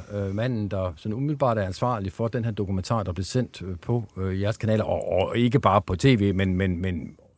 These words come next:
hele udtrækket. Altså, den fik alt, hvad den kunne trække der i august måned.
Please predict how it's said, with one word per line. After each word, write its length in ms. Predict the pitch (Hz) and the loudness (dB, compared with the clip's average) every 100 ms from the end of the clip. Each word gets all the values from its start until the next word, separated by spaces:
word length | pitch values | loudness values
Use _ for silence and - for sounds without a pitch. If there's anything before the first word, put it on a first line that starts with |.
| - | -4
hele 260 | - 175 156 | 8 12 12
udtrækket. 520 | 113 - 95 90 87 | 10 4 2 2 -2
Altså, 220 | 85 98 | -4 -2
den 120 | 95 | -2
fik 180 | 95 127 | 0 0
alt, 160 | 123 135 | 2 2
hvad 80 | 95 | 0
den 60 | 95 | -4
kunne 120 | 92 | -4
trække 340 | - 101 107 | 0 0 2
der 40 | 101 | 0
i 40 | |
august 360 | 87 85 101 107 | 0 0 -2 0
måned. 280 | 101 110 | 2 2